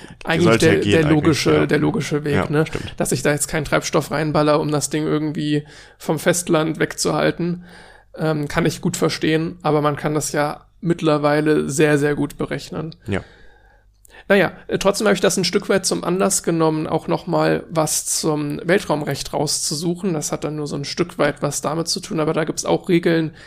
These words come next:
Speaker 1: zum Thema Weltraummüll, allerdings da leider nur sehr spärlich, was dann halt auch sowas möglich macht.
Speaker 2: Hm.
Speaker 1: Ähm, allerdings würde ich vorher gerne nochmal auf die Raumstation an sich eingehen, und zwar, beziehungsweise auf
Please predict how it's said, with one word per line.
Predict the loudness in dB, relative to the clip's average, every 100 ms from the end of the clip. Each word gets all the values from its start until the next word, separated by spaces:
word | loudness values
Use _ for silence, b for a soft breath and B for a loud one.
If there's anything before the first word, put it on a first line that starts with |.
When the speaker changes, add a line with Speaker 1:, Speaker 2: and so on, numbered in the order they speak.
| B B
Speaker 1:
zum | -8 -6 -4
Thema | -2 0 0 0 -2 -2
Weltraummüll, | -2 0 -2 0 4 4
allerdings | 4 2 2 0 -2
da | 2 2
leider | 4 2 2
nur | 0
sehr | 0 -2
spärlich, | 0 0 2 0 -2 -8 -6
was | -6 -4
dann | -6
halt | -4 -4
auch | -4
sowas | -4 -4 -4
möglich | -2 -2 -4 -6
macht. | -4 -4 -6 -12 B
Speaker 2:
Hm. | -2 -2 -4 B
Speaker 1:
Ähm, | -4 -2 -2
allerdings | 0 0 2 0 -2 -2
würde | -2
ich | -2
vorher | 0 0 2 0
gerne | 0 0 0
nochmal | -2 -2 -4 -2
auf | -2 -6
die | -4 -2 -2 B B B B -6
Raumstation | -2 0 -2 -2 -2 -2 -2 -2
an | -4
sich | -2 -2 -2
eingehen, | -6 -6 -6 -4
und | -2
zwar, | 0 2 0 -4 B B -8
beziehungsweise | 0 2 4 4 4 2 -2
auf | -2 -2 -6